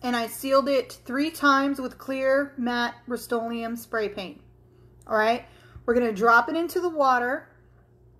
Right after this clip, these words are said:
for about thirty seconds till we start to feel this come off.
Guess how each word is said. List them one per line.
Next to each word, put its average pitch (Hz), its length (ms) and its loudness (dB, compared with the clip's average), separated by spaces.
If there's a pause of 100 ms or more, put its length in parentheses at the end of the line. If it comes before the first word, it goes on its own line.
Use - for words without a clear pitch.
(240)
for 240 120 -2
about 240 240 -2
thirty 302 220 4
seconds 294 440 0
till 277 120 -4
we 240 80 -2
start 240 300 0
to 269 80 -8
feel 254 180 -2
this 240 160 -4
come 240 180 -6
off. 214 460 -4